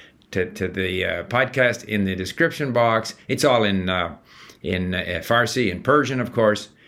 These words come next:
And so I am just enjoying so much participating in this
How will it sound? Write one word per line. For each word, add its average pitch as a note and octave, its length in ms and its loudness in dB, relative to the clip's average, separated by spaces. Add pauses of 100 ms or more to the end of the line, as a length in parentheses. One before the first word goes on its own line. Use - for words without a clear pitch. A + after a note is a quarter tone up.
(440)
And A3 100 0
so E3 300 4 (440)
I E3 120 2
am E3 420 -2 (320)
just E3 320 -2 (240)
enjoying D#3+ 560 4
so G3+ 320 4
much C#3+ 420 4
participating C3+ 840 2
in B2+ 100 0
this B2+ 420 -2